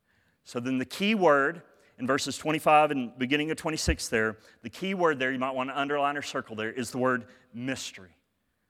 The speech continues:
It's the word mystery. And this mystery that Paul is talking about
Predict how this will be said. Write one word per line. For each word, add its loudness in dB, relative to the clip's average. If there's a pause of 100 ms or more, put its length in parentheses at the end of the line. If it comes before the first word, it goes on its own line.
(120)
It's -20
the -8
word 0 (180)
mystery. -6 (760)
And -4
this -2
mystery 0
that -4
Paul 4
is -6
talking 0
about 0